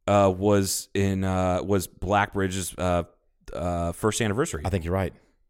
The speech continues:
Speaker 1: Uh, no, I know. I'm, I don't think they played since then.
Speaker 2: Because I asked you this, 'cause I, I've been to many of those anniversary and a
Speaker 1: And
Speaker 2: lot
Speaker 1: you
Speaker 2: of
Speaker 1: didn't
Speaker 2: stuff,
Speaker 1: go to that one.
Speaker 2: and I said, "I don't know if
Speaker 1: No.
Speaker 2: I've seen them. I don't. This doesn't sound
Speaker 1: Yeah.
Speaker 2: familiar." And you went, "I don't think you were there."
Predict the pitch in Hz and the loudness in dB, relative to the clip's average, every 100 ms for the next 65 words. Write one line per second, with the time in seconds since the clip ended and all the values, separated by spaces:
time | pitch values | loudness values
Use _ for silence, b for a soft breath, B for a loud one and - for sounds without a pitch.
0 | - 104 120 117 117 120 123 110 117 117 | -6 2 6 8 8 6 6 4 4 4
1 | 123 143 123 113 - 104 - 151 - 131 | 4 4 2 0 2 0 0 -2 2 2
2 | - 139 127 120 151 196 - 135 180 107 | 4 4 6 6 6 4 2 2 2 2
3 | 131 123 139 135 131 123 113 110 117 143 | 2 4 4 4 2 2 0 2 2 4
4 | 120 101 107 98 90 110 107 98 135 - | 6 6 6 6 2 0 2 4 4 2
5 | 101 95 113 127 123 123 160 120 113 98 | 2 6 8 8 8 8 8 8 8 6
6 | 92 104 131 127 131 160 233 208 214 160 | 2 2 2 2 0 0 0 0 0 4
7 | 190 185 - 285 320 131 131 247 - 214 | 2 2 -6 -6 -4 -2 -2 -4 -4 -4
8 | 220 220 208 170 202 214 262 143 85 - | -2 -4 4 4 4 -2 -6 -8 -8 -8
9 | 107 113 117 160 226 233 208 202 208 226 | -2 0 0 -2 -4 -6 -4 -4 -2 -4
10 | 92 | -6